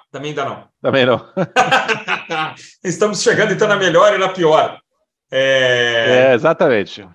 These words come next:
Speaker 1: Então tá, Billie Jean é a melhor pra ti?
Speaker 2: Billie Jean é a melhor música do disco, cara. Eu sou apaixonado por Billie Jean. Putz, cara.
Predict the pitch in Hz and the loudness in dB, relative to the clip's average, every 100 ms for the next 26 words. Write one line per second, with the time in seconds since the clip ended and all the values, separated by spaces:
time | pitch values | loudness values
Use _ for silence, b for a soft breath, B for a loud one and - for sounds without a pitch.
0 | _ _ 170 170 139 123 156 196 139 220 | _ _ -6 -2 -2 -2 -2 -4 -4 -2
1 | 202 165 151 196 151 - 240 214 - _ | -2 0 -2 -2 -4 -10 -10 -12 -14 _
2 | _ _ 113 170 226 160 117 147 147 131 | _ _ 0 2 4 0 -2 -4 -2 0
3 | 127 120 - 104 85 90 - - 101 92 | 0 -2 -6 -12 -12 -14 -14 -8 -6 -6
4 | 107 127 123 120 - 143 110 104 - 107 | -8 -10 -8 -8 -8 -8 -4 -4 -4 -10
5 | 98 82 90 90 _ _ _ _ _ - | -14 -16 -20 -20 _ _ _ _ _ -10
6 | 139 139 110 - 95 95 | -10 -10 -14 -10 -8 -8